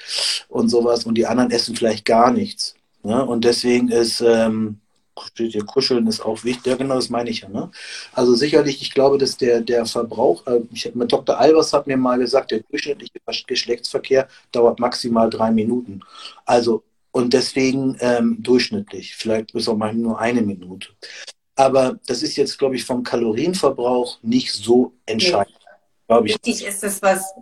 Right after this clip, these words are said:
Speaker 2: ich sag, innerlich passiert dann, ne?
Speaker 1: Ja, das, das ist genau das. Und wenn das
Speaker 2: Mhm.
Speaker 1: dann irgendwann beim Mann oder bei der Frau, wenn's nicht mehr funktioniert, wenn die Frau einfach die, vielleicht ihr Interesse verliert oder vielleicht nach der Schwangerschaft,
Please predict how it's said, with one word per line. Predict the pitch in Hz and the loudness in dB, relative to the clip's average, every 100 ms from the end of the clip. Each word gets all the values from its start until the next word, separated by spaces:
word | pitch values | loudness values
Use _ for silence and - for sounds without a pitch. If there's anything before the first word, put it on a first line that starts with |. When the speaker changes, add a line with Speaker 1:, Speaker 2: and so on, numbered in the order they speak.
| _ | _
Speaker 2:
ich | - 180 | -10 -4
sag, | 190 175 | -2 -2
innerlich | 170 165 165 156 - | -4 -6 -6 -8 -16
passiert | - 156 - 156 156 - | -16 -16 -16 -18 -20 -20
dann, | - - | -20 -8
ne? | |
Speaker 1:
Ja, | - 123 127 | 0 2 4
das, | 123 113 - | 2 -2 -4
das | 117 117 | -2 -2
ist | 117 - | -2 -10
genau | 107 92 85 | -10 -12 -16
das. | - - | -18 -10
Und | 110 113 | -6 2
wenn | 135 147 | 2 4
das | 143 - | 2 2
Speaker 2:
Mhm. | - _ _ _ - | -4 _ _ _ -4
Speaker 1:
dann | 143 | 0
irgendwann | 139 147 151 139 135 | 6 4 4 0 0
beim | 127 117 117 | 2 2 4
Mann | 117 143 175 | 2 2 0
oder | 127 120 | 0 2
bei | 113 117 | 2 2
der | 113 110 | 2 -2
Frau, | - 113 123 160 170 _ - - _ _ - | -4 0 2 2 -2 _ -20 -20 _ _ -6
wenn's | 123 135 135 - | 0 0 -2 -2
nicht | 131 135 - | -2 -2 0
mehr | 131 | -2
funktioniert, | 123 127 123 120 - 127 127 107 - | 0 0 0 -2 -2 2 2 0 -2
wenn | 110 117 | -2 0
die | 117 | 0
Frau | - 123 139 | 0 2 4
einfach | 123 123 123 | 2 -2 -2
die, | 120 123 | -4 -4
vielleicht | 113 - 120 117 | -4 2 0 2
ihr | 113 | -2
Interesse | 113 131 135 | 0 0 0
verliert | 135 139 131 131 135 - | -2 -2 0 2 2 2
oder | 117 117 | 0 0
vielleicht | - 120 113 113 - | 0 0 0 -2 -4
nach | 117 | -6
der | - | -4
Schwangerschaft, | 107 117 127 131 - 127 | -6 -4 -4 -4 -6 -10